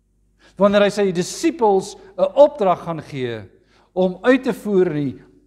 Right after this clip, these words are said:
afsienbare toekoms, verseker hulle van een belangrike saak, en dis die eerste saak van hierdie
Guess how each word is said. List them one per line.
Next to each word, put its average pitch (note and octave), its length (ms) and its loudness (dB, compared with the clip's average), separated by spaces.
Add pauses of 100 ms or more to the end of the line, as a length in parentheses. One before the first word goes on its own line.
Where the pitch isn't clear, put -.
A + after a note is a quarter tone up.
afsienbare D#3 720 0
toekoms, - 760 -16 (2250)
verseker E3 720 -6
hulle C#3 140 -4
van C3 180 -12 (100)
een D3+ 440 -6
belangrike B2 580 -6
saak, G#2 340 -12
en A2 80 -14
dis G2+ 100 -16
die B2+ 140 -10
eerste C#3 220 -8
saak C3 340 -4
van - 120 -14
hierdie A2+ 260 -10